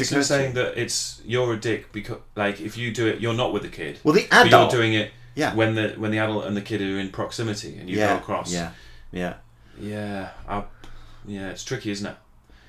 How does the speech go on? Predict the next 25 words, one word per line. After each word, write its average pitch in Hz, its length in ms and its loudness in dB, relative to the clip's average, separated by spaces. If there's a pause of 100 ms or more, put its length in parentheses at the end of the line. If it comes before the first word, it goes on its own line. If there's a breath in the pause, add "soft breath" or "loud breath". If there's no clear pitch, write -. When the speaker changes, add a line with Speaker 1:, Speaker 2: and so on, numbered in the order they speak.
(120)
Speaker 2:
Yeah, 92 80 -8
Speaker 1:
'Cause 90 100 -2
Speaker 2:
it's 110 80 0
Speaker 1:
you 143 80 4
wanna, 139 140 2
Speaker 2:
tricky. 101 200 -6
Speaker 1:
you 127 60 -4
need 135 140 -4
to 110 80 -8
get 110 180 -4
to - 80 -6
your 101 100 -2
destination. 101 480 -2
Speaker 2:
Yeah, 107 240 6
you 117 120 -2
want 135 260 4
to. 107 140 0
Speaker 1:
You're - 80 2
Speaker 2:
And 135 100 6
Speaker 1:
an 151 60 12
Speaker 2:
I'm 165 80 10
a 151 60 10
Speaker 1:
important 147 180 10
Speaker 2:
big, 143 80 12
Speaker 1:
person. 143 340 2